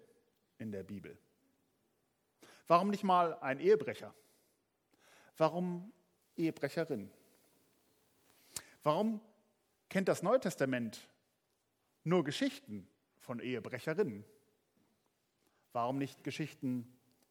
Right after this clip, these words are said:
von Ehebrechern? Und auch wenn die Todesstrafe durch Steinigung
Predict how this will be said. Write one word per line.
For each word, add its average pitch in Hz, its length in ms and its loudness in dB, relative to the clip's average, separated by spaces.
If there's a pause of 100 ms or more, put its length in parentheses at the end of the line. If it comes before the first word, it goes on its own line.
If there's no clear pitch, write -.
(120)
von 110 180 -10
Ehebrechern? 104 580 -4 (1800)
Und 170 120 0
auch 202 220 6
wenn 170 120 4
die 156 120 2
Todesstrafe 139 760 0
durch 131 180 -4
Steinigung 160 640 2